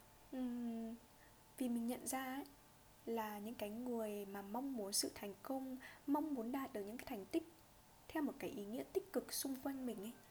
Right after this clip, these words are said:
thì ở họ ấy, cái việc nhận lời góp ý đối với họ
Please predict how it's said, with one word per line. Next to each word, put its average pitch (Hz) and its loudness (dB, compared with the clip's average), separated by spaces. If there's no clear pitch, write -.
thì 202 2
ở 214 0
họ 247 0
ấy, - 0
cái 202 2
việc 226 -4
nhận 208 -4
lời 214 0
góp 254 -4
ý 214 -2
đối 202 0
với 196 -2
họ 240 0